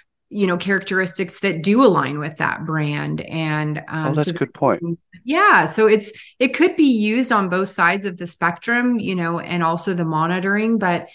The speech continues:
Speaker 1: it is interesting. And that is a product that wasn't in the market ten years ago that is, you know, very widely, um, um, adopted in many of the company's policies now. So,
Speaker 2: Oh,
Speaker 1: yeah.
Speaker 2: I lo-, I, I, you know, it's great 'cause I automatically went, you know,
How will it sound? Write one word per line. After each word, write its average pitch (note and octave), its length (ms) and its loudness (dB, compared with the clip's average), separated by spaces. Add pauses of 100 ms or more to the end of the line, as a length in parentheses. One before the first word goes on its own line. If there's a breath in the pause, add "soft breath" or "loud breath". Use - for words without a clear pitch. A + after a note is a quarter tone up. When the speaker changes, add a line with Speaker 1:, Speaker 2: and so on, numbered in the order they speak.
(160 loud breath)
Speaker 1:
it G3+ 120 2
is A3+ 160 4
interesting. A3+ 560 0
And E3+ 120 0
that G#3 180 4
is C4+ 120 4
a C#4 80 4
product A#3 420 4
that E3+ 160 -2
wasn't G3+ 340 2
in G3+ 80 0
the F#3 80 -4
market F#3 340 -4
ten E3+ 180 -6
years G3 280 -2
ago D#3+ 260 -2
that D#3+ 160 -4
is, D#3+ 320 -4 (300 soft breath)
you F3+ 100 0
know, D#3+ 120 -2
very E3 280 0
widely, D#3+ 800 -2
um, D#3 560 -6 (300)
um, E3 380 -8
adopted E3 640 -2
in D#3 180 -4
many D#3+ 320 -2
of D3+ 160 -6
the D3 60 -10
company's D3 480 -8
policies D#3+ 600 -6
now. A1+ 380 -10
So, - 320 -12
Speaker 2:
Oh, A2+ 80 0
Speaker 1:
yeah. A2 80 -2
Speaker 2:
I G2 120 2
lo-, A#2 340 0
I, B2 80 4 (100)
I, G#2 140 -2
you A#2+ 180 4
know, C#3 120 2
it's G2+ 120 -4
great G#2+ 240 0
'cause - 100 -10
I F#2+ 60 2
automatically G#2 540 0
went, F2 400 -6 (100)
you F#2+ 160 -2
know, D#2 80 -6